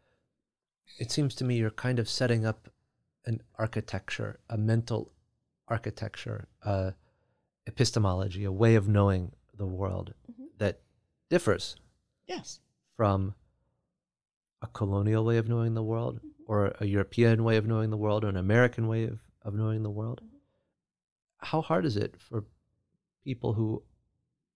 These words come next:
Speaker 1: aren't ex-, exposed to that previously to start to think in this way?
Speaker 2: <laughs> Um, I'm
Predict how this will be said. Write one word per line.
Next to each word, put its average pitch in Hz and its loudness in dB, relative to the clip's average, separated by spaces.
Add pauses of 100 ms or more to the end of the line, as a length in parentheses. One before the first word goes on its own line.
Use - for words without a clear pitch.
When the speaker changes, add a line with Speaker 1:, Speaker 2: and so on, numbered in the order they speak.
(260)
Speaker 1:
aren't 120 2
ex-, - -6 (360)
exposed - -4
to - -6
that 101 -4 (220)
previously 101 -4
to 110 -8
start 113 2
to 113 -6
think 101 -8
in 95 -6
this 92 -10
way? 95 -8 (3000)
Speaker 2:
<laughs> 277 4 (680)
Um, 196 6 (3000)
I'm 330 0